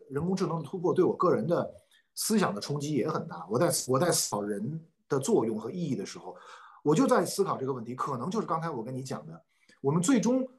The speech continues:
回归一个客观理性的主张，就是从能量的角度来思考问题，解决一个问题，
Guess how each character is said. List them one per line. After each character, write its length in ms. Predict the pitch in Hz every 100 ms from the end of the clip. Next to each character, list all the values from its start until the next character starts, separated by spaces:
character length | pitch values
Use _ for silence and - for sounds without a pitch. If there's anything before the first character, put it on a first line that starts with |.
| _
回 300 | - 127 151
归 220 | 175 208
一 120 | 196
个 140 | 160 170
客 160 | -
观 220 | 185 202 196
理 160 | -
性 200 | - 180
的 180 | 127 98
主 220 | - -
张， 140 | 175 104 - _ _ _ _ _
就 140 | 190
是 320 | 175 147 123 - _ -
从 320 | 131 147 139
能 180 | 190 208
量 180 | 226
的 80 | 127
角 160 | 101 87
度 120 | 87
来 100 | 87
思 140 | -
考 120 | - -
问 160 | 135
题， 220 | 95 - _ _ _ -
解 200 | 151 117
决 180 | 143
一 80 | 190
个 80 | 175
问 180 | 180 139
题， 380 | - 175 185